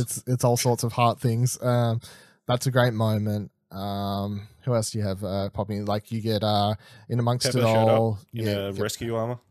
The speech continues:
Speaker 1: Pe-, Pepper showed up in a rescue armor. Um, that was cool. Um, I like having
Speaker 2: And
Speaker 1: her there.
Speaker 2: Captain Marvel shows up.
Speaker 1: Uh, well, I'll get to that in a sec. I was talking about, like, uh, m-,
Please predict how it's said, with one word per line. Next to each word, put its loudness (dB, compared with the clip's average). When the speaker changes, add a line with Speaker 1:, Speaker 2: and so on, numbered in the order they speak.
Speaker 1:
Pe-, 0
Pepper 0
showed 4
up -2
in -2
a 4
rescue 2
armor. 4
Um, -6
that 0
was -4
cool. 0
Um, 0
I 0
like 6
having 4
Speaker 2:
And 4
Speaker 1:
her 4
there. 4
Speaker 2:
Captain -2
Marvel 0
shows -6
up. -6
Speaker 1:
Uh, 0
well, 8
I'll 6
get -2
to -6
that 0
in -2
a -8
sec. -4
I 4
was 4
talking 6
about, 6
like, 0
uh, -2
m-, -8